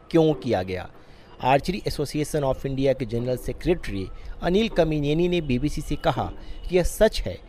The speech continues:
कि मंगल सिंह चांपिया का चयन रियो के लिए दस महीने पहले ही हुआ था, लेकिन दिसंबर दो हज़ार पन्द्रह में चेन्नई में संपन्न एसोसिएशन की बैठक के दौरान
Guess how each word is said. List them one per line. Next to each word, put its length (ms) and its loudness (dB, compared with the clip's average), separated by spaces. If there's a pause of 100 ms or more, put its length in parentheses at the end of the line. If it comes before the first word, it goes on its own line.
(220)
कि 80 0
मंगल 320 4
सिंह 260 0
चांपिया 420 2
का 120 6
चयन 260 -2
रियो 260 2
के 140 -2
लिए 140 0
दस 320 2
महीने 260 0
पहले 360 -2
ही 140 0
हुआ 300 4
था, 240 -6 (400)
लेकिन 440 2 (220)
दिसंबर 400 4
दो 120 4
हज़ार 400 4
पन्द्रह 280 4
में 140 2
चेन्नई 420 2
में 140 0
संपन्न 380 0
एसोसिएशन 640 -4
की 140 -2
बैठक 380 -4
के 100 -6
दौरान 520 4